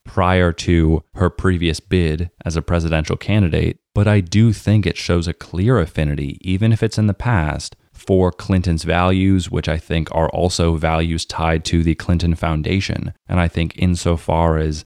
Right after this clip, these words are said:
we live in an era of personal branding, I sincerely feel that someone's personality and their private business and their forms of merchandise, the designs on their logos,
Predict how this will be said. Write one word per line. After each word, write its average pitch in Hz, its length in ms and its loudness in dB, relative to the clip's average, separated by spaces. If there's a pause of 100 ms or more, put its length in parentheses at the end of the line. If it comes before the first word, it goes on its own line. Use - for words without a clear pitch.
(100)
we 87 180 2
live 87 240 2
in 87 60 2
an 82 120 0
era 82 240 0
of - 240 -4
personal 85 400 0
branding, 80 680 2 (240)
I 90 160 2
sincerely 92 640 2
feel 90 400 2
that 85 260 0
someone's 87 320 0
personality 113 1000 0 (160)
and 78 240 0
their 78 140 0
private 80 560 -2
business 104 640 0 (240)
and 85 220 2
their 87 220 2
forms 95 360 0
of 95 100 0
merchandise, 82 960 0
the 87 200 -4
designs 87 480 2
on 92 120 2
their 87 160 2
logos, 78 800 0